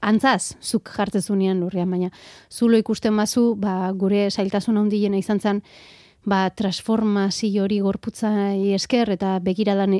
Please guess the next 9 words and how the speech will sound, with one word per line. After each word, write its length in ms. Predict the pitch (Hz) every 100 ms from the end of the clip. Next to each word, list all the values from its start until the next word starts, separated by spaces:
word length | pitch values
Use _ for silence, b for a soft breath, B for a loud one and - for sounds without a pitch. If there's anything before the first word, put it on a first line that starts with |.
| -
ber-, 400 | 208 185 190 190
begiradai 840 | 208 190 190 214 226 202 190 180
esker, 420 | 180 - 240 226 233 B B B
ba, 160 | 208 190
lortzia, 720 | 185 196 - 220 202 208 214 -
e, 220 | 202 185
kabezu 400 | 190 196 190 214 196
horrek, 400 | 196 196 - - _ -
ba, 800 | 196 185 180 175 175 170 175